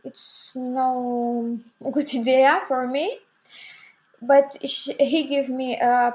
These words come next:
paper, a signatures paper was Kündigung, and that made, made for me, uh, some problems.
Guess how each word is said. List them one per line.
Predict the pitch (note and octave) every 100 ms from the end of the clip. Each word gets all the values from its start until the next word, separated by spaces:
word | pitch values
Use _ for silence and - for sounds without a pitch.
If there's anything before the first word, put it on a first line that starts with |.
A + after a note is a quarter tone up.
| B3+
paper, | C#4 D#4+ -
a | C#4 C#4
signatures | - B3+ C4 C4+ C4 B3+ B3
paper | A3+ A3+ A#3 C#4+
was | C#4 A#3 A#3+
Kündigung, | - C#4 D#4 F4 F4+ G4 A4 - _ _
and | - C4 C4 -
that | C4+ C4+ C4+
made, | C4 C4 B3 - _ -
made | B3 B3
for | - A#3+
me, | A#3 A#3 A3+ A3+ A3 A3 G#3+ A3+ _ G#3+
uh, | G#3+ G#3+ G#3+ G#3+ _ _ _ _ _
some | - B3 A#3+
problems. | A#3+ B3+ A3+ A3 B3+